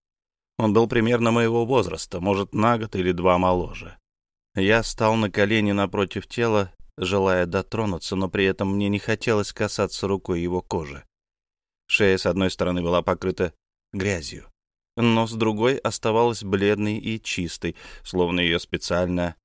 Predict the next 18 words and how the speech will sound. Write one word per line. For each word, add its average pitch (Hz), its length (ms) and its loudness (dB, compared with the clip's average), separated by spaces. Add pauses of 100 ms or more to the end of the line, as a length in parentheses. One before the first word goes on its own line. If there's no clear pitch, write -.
очистили. - 880 -10 (640)
Под 87 180 -2
адамовым 104 560 2
яблоком 117 680 -2
ясно 123 400 -2
виднелись 110 720 -4
синяки, 101 680 -2
которые 104 440 0
по 85 140 0
форме 101 340 0
и - 20 2
размеру 85 640 0
совпадали 90 640 0
с - 140 -6
отпечатками 85 800 -6
пальцев. - 580 -14 (1500)
«Эй, 90 440 -2 (400)
малый!» 98 500 -4